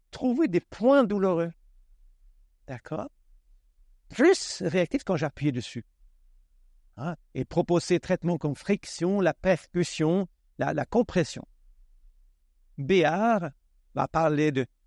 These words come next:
d'une douleur associée à de, ses conséquences, comme la fatigue, douleur plus généralisée. Il parlera de la neurasthénie. Vous savez, Vallée, Vallée, c'est un neurologue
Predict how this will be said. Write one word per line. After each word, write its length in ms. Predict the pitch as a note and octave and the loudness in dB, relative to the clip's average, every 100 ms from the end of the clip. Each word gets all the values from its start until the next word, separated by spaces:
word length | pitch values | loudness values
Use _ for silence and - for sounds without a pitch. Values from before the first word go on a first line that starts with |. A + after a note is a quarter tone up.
| - | -8
d'une 180 | C3 B2+ | -4 -2
douleur 640 | D3+ D3 C#3 E3 A3+ G3+ - _ | 0 2 4 4 4 2 -6 _
associée 800 | F3+ E3 - F#3 - - C4 F#3+ _ _ _ - | -2 -2 -2 -4 -4 0 0 0 _ _ _ -10
à 80 | |
de, 100 | B2+ | -8
ses 220 | D3 - C3+ | -6 -6 -6
conséquences, 1080 | - D4+ C4 F3 - - E3 F3+ - - _ _ _ _ _ _ - | 0 0 2 -2 -4 -8 -6 -8 -12 -20 _ _ _ _ _ _ -10
comme 160 | C#3+ | -6
la 80 | A#2+ | -4
fatigue, 800 | - E3 - C3+ C#3+ D3+ C3 C3 _ _ | -2 -2 -2 -2 2 2 0 -4 _ _
douleur 220 | - D3+ C#3+ | -4 -4 -2
plus 160 | F#3+ | -2
généralisée. 840 | F#3 G3 F#3+ G3 F3 C#3 C#3+ F3+ - _ _ _ _ - | 0 2 4 2 0 0 0 -2 -6 _ _ _ _ -2
Il 160 | D#3 D3 | 0 4
parlera 400 | F3 D#3 E3 F3+ | 4 4 2 2
de 80 | |
la 140 | C3+ B2+ | 0 -4
neurasthénie. 880 | C3 D#3+ F#3 E3 - C#3+ A2 A2+ - _ _ _ _ _ _ _ _ _ _ _ _ - | 0 2 2 0 -4 -6 -4 -8 -12 _ _ _ _ _ _ _ _ _ _ _ _ -8
Vous 100 | D#3 | -2
savez, 220 | D#3+ E3 | 2 2
Vallée, 500 | C#3+ D#3 D3 C3+ G3+ - _ _ _ | 4 2 2 0 -2 -6 _ _ _
Vallée, 500 | A#2+ B2 C3+ C3+ E3+ | -4 -2 0 2 2
c'est 220 | E3 C#3 A#2+ | 0 -4 -4
un 40 | |
neurologue 680 | A#2 D3+ D#3 D3 C3+ D#3+ | 0 2 2 4 2 2